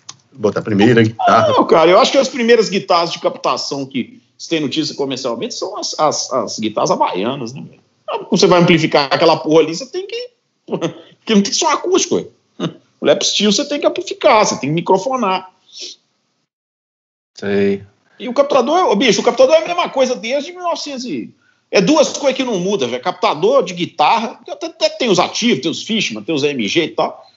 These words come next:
Speaker 2: Uma coisa, coisa que não muda, captador de guitarra e carro.
Speaker 1: Ó, o verdadeiro crédito para a criação do instrumento é de George Beauchamp, um músico,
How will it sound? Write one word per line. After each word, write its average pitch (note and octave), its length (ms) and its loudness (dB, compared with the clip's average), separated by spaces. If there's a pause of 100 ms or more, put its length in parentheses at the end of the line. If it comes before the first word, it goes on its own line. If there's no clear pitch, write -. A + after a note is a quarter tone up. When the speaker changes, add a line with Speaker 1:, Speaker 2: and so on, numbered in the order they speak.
(120)
Speaker 2:
Uma G#3 80 2
coisa, D4 220 2
coisa C4 300 -2
que E4+ 100 -2
não D#4+ 100 0
muda, E3+ 260 2
captador C4 380 2
de B3 60 -2
guitarra B3+ 300 0
e B3+ 100 -6
carro. F#3 440 0 (1400)
Speaker 1:
Ó, G#2+ 360 4
o A2+ 40 -6
verdadeiro C#3 600 6
crédito E3+ 480 -2
para C#3+ 180 4
a - 20 -6
criação C3+ 480 0
do D3 80 -6
instrumento B2 640 -4
é B2+ 80 0
de B2 240 -6
George C3+ 320 4
Beauchamp, B2+ 720 0 (320)
um E3+ 60 0
músico, D#3 640 2